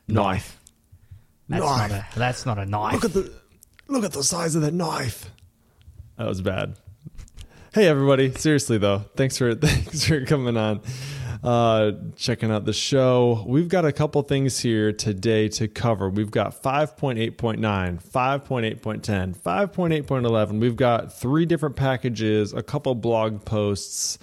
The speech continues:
Speaker 2: uh, a couple other things, including a book to talk about. So we're gonna jump right into it. And
Speaker 1: Mm.
Speaker 2: maybe Mike will include some of our pre-show ramblings about hydro flasks.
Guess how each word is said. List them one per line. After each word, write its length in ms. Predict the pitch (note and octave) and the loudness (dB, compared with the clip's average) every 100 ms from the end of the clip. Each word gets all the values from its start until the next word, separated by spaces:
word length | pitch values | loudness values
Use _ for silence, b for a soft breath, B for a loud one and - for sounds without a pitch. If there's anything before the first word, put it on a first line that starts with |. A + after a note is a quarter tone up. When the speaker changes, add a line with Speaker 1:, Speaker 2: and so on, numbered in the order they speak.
| B B B B _ | B B B B _
Speaker 2:
uh, 560 | A#2 A2+ A2 G#2+ G#2 G2+ | -4 0 2 2 2 0
a 40 | G#2 | -2
couple 240 | - - | -6 -2
other 760 | B2 B2 A#2+ A#2 A2+ A2 A2 G#2+ - | -2 0 2 2 2 2 2 0 -4
things, 460 | G#2+ A#2+ A2+ A2+ G#2+ | -6 -2 0 -2 -2
including 460 | A2+ - B2 B2 | -4 -2 -2 0
a 100 | A2+ | -2
book 580 | F2+ F#2 C#3 - - - - _ | 0 0 0 -2 -12 -14 -18 _
to 100 | - | -6
talk 260 | G#2 F#2 F2+ | -2 -2 -4
about. 460 | F#2 G1+ - - - b b b b _ _ _ _ | -4 -4 -4 -8 -12 b b b b _ _ _ _
So 600 | - - C3+ G#2 G2 G2+ - _ _ _ - | -8 0 2 4 0 -4 -12 _ _ _ -2
we're 120 | A#2+ | 0
gonna 140 | G#2+ | 2
jump 240 | G2 G#2+ G#2 | 2 0 0
right 120 | G#2 | 0
into 240 | A#2+ A#2 | 2 0
it. 200 | F2+ - - D3 _ B B | 0 -4 -14 -20 _ B B
And 100 | - | 4
Speaker 1:
Mm. 20 | - | 4
Speaker 2:
maybe 180 | A3 | 6
Mike 220 | G3 F#3 F3 | 4 2 2
will 160 | E3+ | 2
include 300 | D#3 D3+ C#3+ | 2 2 0
some 140 | C#3+ C#3+ | 0 -2
of 120 | C3+ | 0
our 100 | C3+ | 0
pre-show 640 | - C#3 C3+ - B2+ A#2+ | 0 0 0 0 0 2
ramblings 600 | A2+ A#2 B2+ G#2+ F#2 F2+ | 2 0 0 0 -2 -2
about 220 | G2+ G#2 G#2 | -2 -2 0
hydro 340 | G#2 A2+ G#2+ | 0 0 0
flasks. 680 | - F#2+ E2+ E2+ - - | 0 0 0 -4 -6 -8